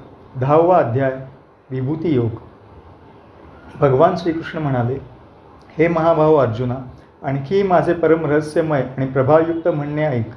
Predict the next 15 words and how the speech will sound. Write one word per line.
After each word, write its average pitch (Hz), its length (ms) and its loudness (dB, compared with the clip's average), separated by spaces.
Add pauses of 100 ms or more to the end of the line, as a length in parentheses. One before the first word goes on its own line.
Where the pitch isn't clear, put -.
(680)
जे 151 120 4
मी 175 140 2
अतिशय 170 360 4
प्रेमी 175 360 0
अशा 165 220 0
तुला 139 360 -2 (160)
तुझ्या 143 220 2
हितासाठी 160 520 0
सांगणार 160 360 -4
आहे. 123 180 -2 (1120)
माझी 147 240 2
उत्पत्ती 196 520 2
अर्थात 190 360 4
लीलेने 160 360 -2
प्रकट 170 340 -2